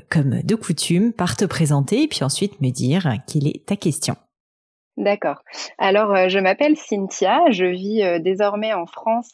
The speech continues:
Speaker 2: après avoir passé, euh, plusieurs années en freelance et nomade digital essentiellement en Asie.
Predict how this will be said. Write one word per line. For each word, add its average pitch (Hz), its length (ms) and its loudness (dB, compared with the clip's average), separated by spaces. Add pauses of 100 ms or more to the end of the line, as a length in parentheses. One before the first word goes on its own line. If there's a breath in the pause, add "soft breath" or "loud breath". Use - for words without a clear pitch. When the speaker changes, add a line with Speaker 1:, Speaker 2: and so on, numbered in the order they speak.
Speaker 2:
après 170 320 0
avoir 175 300 -2
passé, 185 420 -2
euh, 160 160 -2
plusieurs 196 480 -4
années 208 300 -2
en 180 100 -2
freelance 220 600 -2 (520 loud breath)
et 247 160 6
nomade 226 340 4
digital 202 600 2
essentiellement 202 640 -2
en 190 100 -2
Asie. 170 360 0